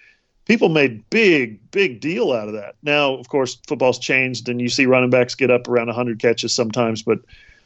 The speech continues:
point is, in college, those numbers don't explode like that. This guy is unbelievably productive. He's averaging a hundred twenty, a hundred thirty yards a game total offense,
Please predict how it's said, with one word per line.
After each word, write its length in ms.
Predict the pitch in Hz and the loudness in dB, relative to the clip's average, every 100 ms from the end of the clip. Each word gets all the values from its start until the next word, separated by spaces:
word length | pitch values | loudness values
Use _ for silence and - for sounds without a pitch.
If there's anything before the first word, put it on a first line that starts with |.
| _ _ | _ _
point 260 | - 190 143 | 2 4 4
is, 460 | 180 143 - - _ - | 4 2 0 -10 _ -6
in 180 | 135 123 | -4 -6
college, 720 | - 160 190 190 123 107 - | -8 -4 0 0 0 -6 -4
those 220 | 139 123 | -4 0
numbers 340 | 151 156 147 | -2 0 -4
don't 240 | 113 139 143 | 0 2 2
explode 480 | 139 - 139 156 147 | -4 -2 2 2 4
like 220 | 117 113 | 2 2
that. 220 | 113 110 - - | -2 -2 -10 -2
This 240 | 135 208 | 2 2
guy 220 | - 175 | 4 4
is 260 | 143 127 - - | 4 0 -6 -6
unbelievably 1120 | 160 175 185 165 147 139 139 160 185 165 123 123 | -2 -2 -2 0 0 0 0 0 0 -2 -2 -2
productive. 560 | 127 117 107 - - | -2 -2 -4 -6 -6
He's 200 | - 185 | 0 4
averaging 520 | 185 190 147 160 151 - | 4 4 2 0 -2 -6
a 140 | 127 | -2
hundred 300 | 156 190 160 | 0 -2 -6
twenty, 340 | - 180 175 160 | 0 2 2 0
a 40 | |
hundred 240 | 170 190 | 0 -2
thirty 280 | - 185 175 | 2 2 4
yards 300 | 156 156 139 | 6 4 4
a 40 | 127 | -2
game 280 | 147 143 | -2 -2
total 360 | 139 143 131 131 | -2 0 2 2
offense, 480 | 127 139 147 - | 0 -10 -14 -18